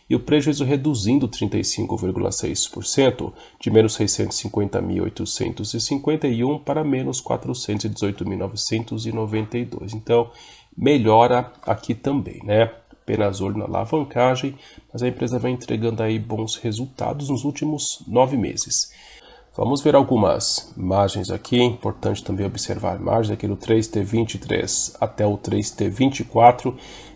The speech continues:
Vemos que a margem bruta, ela vem recuando, hein?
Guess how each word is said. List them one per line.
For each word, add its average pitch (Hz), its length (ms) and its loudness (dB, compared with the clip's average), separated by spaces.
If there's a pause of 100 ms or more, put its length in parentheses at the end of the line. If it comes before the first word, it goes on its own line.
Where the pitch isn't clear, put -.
Vemos 110 240 0
que - 100 0
a 107 60 4
margem 107 360 4
bruta, 127 640 4 (120)
ela 104 240 4
vem 110 340 2
recuando, 107 800 2
hein? 123 240 4